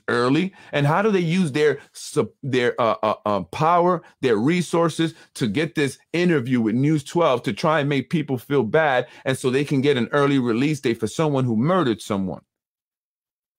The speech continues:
That's what Nader Sage and them do. That's how they abuse their power. And it's not okay. How come the Journal News doesn't inform the citizens of the city of the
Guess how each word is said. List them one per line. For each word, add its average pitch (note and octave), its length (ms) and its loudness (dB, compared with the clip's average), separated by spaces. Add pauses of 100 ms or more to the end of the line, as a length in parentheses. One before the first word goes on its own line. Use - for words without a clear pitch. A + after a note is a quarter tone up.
(120)
That's C3+ 220 0
what B2+ 120 2
Nader A2 280 2
Sage G#2 480 -2 (160)
and G2+ 180 0
them F2+ 240 -2
do. A#2 240 -4 (920)
That's A2+ 220 0
how G#2 180 0
they G2 160 2
abuse F#2 400 -2
their D#2+ 160 -6
power. G#2+ 440 -2 (1040)
And A#2 100 0
it's G#2 160 -2
not G#2 240 0
okay. F2+ 420 -2 (1120)
How E3 140 2
come G3 220 2
the C#3+ 80 2
Journal D3+ 340 2
News D#3 260 4
doesn't D3+ 280 2
inform D3 360 0
the B2+ 80 0
citizens D3 480 -2
of A#2 120 0
the A2 80 0
city D3+ 380 0
of A2+ 160 2
the G#2+ 140 4